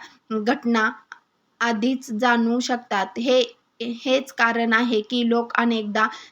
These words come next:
त्यांच्या वर्तमानाचे काळजीपूर्वक निरीक्षण करतात आणि त्याचे संकेत समजून घ्यायचा प्रयत्न करतात. जर एखादी पक्षी घरात घरटे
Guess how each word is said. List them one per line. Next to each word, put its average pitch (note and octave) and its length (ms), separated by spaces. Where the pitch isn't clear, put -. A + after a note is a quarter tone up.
त्यांच्या B3 340
वर्तमानाचे A3+ 800
काळजीपूर्वक A3+ 800
निरीक्षण A3 500
करतात A3 440
आणि A#3+ 280
त्याचे A3+ 380
संकेत A3+ 400
समजून A3+ 440
घ्यायचा A3 320
प्रयत्न A3 420
करतात. A#3 420
जर B3+ 140
एखादी A#3+ 460
पक्षी A#3 440
घरात A#3+ 320
घरटे A#3 440